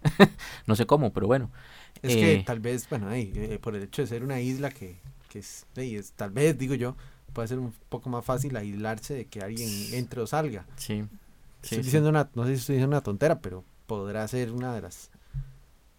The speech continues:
Speaker 1: Pero sí,
Speaker 2: Sí.
Speaker 1: en, en, en realidad creo que, creo que los artistas,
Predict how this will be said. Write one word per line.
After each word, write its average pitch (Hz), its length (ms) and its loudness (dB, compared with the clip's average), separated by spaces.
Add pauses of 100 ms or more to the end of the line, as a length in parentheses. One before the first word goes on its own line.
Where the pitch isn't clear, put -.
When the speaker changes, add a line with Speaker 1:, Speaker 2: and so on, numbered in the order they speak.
(140)
Speaker 1:
Pero 113 260 8
sí, 127 260 4
Speaker 2:
Sí. 104 80 -4
Speaker 1:
en, 107 200 2
en, 110 220 0
en 113 80 -2
realidad 107 320 4
creo 139 180 6
que, 147 360 4
creo 143 180 6
que 196 100 6
los 185 160 4
artistas, - 960 0